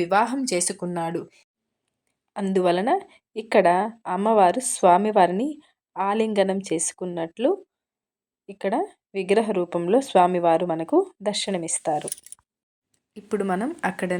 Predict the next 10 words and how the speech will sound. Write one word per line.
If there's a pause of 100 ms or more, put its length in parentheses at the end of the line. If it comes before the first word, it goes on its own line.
నుంచి (1000)
కంచి (100)
కామాక్షి
అమ్మవారి (500)
దేవాలయానికైతే (920)
వచ్చేసాము. (840)
ఇప్పుడు (840)
అక్కడ (920)
వెళ్తూనే (460)
మొదటగా